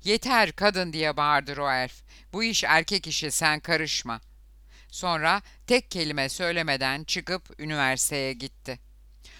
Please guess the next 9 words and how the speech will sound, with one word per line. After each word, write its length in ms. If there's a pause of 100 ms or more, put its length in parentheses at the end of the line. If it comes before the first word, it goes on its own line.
(120)
Hukuk 320
fakültesinde 840
öğretim 480
görevlisiydi. 840 (300)
Sara 480
onun 400 (300)
on 280
yıla 320
kadar 500